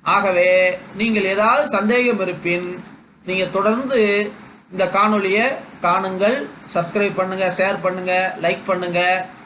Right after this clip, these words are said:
விக்டரி டுடே YouTube டாக்டர் டி சம்பத்குமார்னு நீங்க லைக் பண்ணுங்க, பிறருக்கு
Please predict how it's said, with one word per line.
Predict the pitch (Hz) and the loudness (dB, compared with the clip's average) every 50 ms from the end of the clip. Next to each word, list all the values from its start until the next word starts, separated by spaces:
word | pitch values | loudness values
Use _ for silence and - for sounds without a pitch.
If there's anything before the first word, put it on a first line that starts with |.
| - - _ _ _ - | -20 -20 _ _ _ -8
விக்டரி | 175 170 - 220 214 214 190 175 | -6 -2 0 2 2 2 0 -2
டுடே | 196 190 190 185 185 190 | -2 0 0 0 0 0
YouTube | 202 208 202 202 196 175 165 185 | -2 -4 -2 -4 -4 -4 -2 -2
டாக்டர் | 180 175 - 190 175 - | -2 -2 -2 -6 -6 -6
டி | 202 202 180 - | -6 -6 -4 -2
சம்பத்குமார்னு | 190 185 185 202 196 - - 180 175 175 175 175 175 175 175 | -2 -2 -2 -2 -4 -4 -6 -2 0 0 0 0 -2 -6 -6
நீங்க | 175 175 190 214 214 196 | -2 0 0 0 2 0
லைக் | 190 202 202 - 196 | 0 -2 -4 -4 -6
பண்ணுங்க, | 185 185 190 214 220 214 202 | -6 -4 -4 -6 -4 -4 -2
பிறருக்கு | 202 202 196 190 170 - 226 | -4 -4 -4 -4 -6 -4 -4